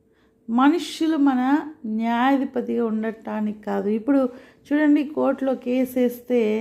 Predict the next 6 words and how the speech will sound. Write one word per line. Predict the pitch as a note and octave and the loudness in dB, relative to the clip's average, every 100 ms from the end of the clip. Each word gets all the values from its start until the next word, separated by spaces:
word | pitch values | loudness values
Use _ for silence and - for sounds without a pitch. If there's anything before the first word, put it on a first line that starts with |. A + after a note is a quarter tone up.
| G#3+ - _ _ _ | -6 -14 _ _ _
అక్కడ | - A3+ A#3 C#4 G4 D#4 | -8 -4 0 0 -2 -4
న్యాయాధిపతిని | A3+ A3+ A#3 B3 A#3+ - A#3+ | -2 2 2 0 -4 -2 -2
పెట్టుకోవాలి. | A3+ G#3 - - G#3 G3+ F#3 G3 - _ _ _ _ _ _ _ _ _ _ _ _ _ _ _ _ _ _ _ _ _ | 0 -2 -8 -8 -6 -6 -8 -12 -18 _ _ _ _ _ _ _ _ _ _ _ _ _ _ _ _ _ _ _ _ _
కానీ | C4+ C#4 C#4+ C4 C4+ C#4+ C#4+ C#4+ _ _ | 0 6 6 6 4 2 0 -8 _ _
వీళ్ళు | A#3 C4+ C4 C#4 C4 | -4 -2 0 -2 -4
టెంపరరీయే. | A3 G#3 A#3 A#3 A3+ A3 G#3 F#3+ | -6 -4 -2 0 0 -2 -4 -6